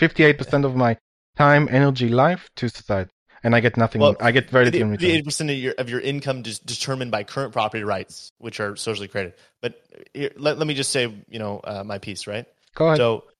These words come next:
Speaker 2: you c-, you could say specific, like, if we're being very specific, it's very easy for us to agree, right? So if you say this taxation going to this spending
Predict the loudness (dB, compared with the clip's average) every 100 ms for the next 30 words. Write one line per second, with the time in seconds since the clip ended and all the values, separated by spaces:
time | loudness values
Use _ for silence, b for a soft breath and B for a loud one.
0 | _ -12 -8 -6 -2 -2 -2 -4 -6 -4
1 | -2 -2 -2 -2 -4 -4 -8 -6 -4 -2
2 | -2 -4 -6 -6 -6 -6 -12 -2 0 0
3 | -4 -8 -8 -6 -4 -4 -6 -10 -10 -10
4 | -6 -8 -8 b -12 -8 -4 -6 -6 -14
5 | -2 0 0 0 -2 -2 -6 -6 -8 -8
6 | -8 -8 -10 -6 -4 -4 -2 -4 -4 -10